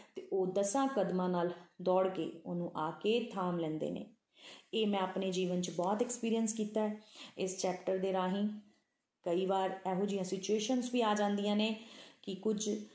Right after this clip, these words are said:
ਬੋਲਣਾ ਉਹ ਵੀ ਬੁਰਾ, ਜੇ ਚੁੱਪ ਰਹੀਏ ਤੇ ਉਹ ਵੀ ਬੁਰਾ, ਪਰ ਭਾਗਵਤ ਗੀਤਾ ਦੇ ਨਾਲ ਜੁੜਨ ਕਰਕੇ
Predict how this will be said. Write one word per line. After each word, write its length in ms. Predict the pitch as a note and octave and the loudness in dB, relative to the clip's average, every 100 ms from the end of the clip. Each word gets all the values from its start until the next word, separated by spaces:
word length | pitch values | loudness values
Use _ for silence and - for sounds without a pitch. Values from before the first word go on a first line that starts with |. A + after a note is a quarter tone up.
| - F3 | -12 -10
ਬੋਲਣਾ 880 | F3 G#3 A#3+ C4 B3+ C4 C4 B3+ C4 - - | 2 6 6 6 6 4 4 0 -8 -12 -6
ਉਹ 120 | F3 | 0
ਵੀ 120 | G#3 | 2
ਬੁਰਾ, 360 | G3+ A3+ A#3 A#3+ - | 4 4 4 2 -4
ਜੇ 120 | F3 F#3 | -2 0
ਚੁੱਪ 320 | - A#3 A#3 | 2 2 2
ਰਹੀਏ 300 | A#3 A3+ A3+ | 2 4 2
ਤੇ 140 | A3 | 4
ਉਹ 100 | E3 | 2
ਵੀ 140 | E3+ G3+ | 2 2
ਬੁਰਾ, 360 | G#3 G#3 G#3 G#3+ - _ - | 4 4 2 -4 -14 _ 2
ਪਰ 240 | G3+ E3 - - - _ _ _ | 4 4 -2 -12 -20 _ _ _
ਭਾਗਵਤ 360 | F#3+ F3+ F#3 A#3 | 2 4 4 4
ਗੀਤਾ 300 | G#3+ A3+ B3 | 4 2 2
ਦੇ 120 | A#3 | 2
ਨਾਲ 240 | F#3+ F3+ E3+ | 2 0 0
ਜੁੜਨ 340 | E3+ E3 E3+ | 0 -2 -2
ਕਰਕੇ 600 | F3 E3 F#3+ G#3+ G#3+ | -2 -2 2 2 0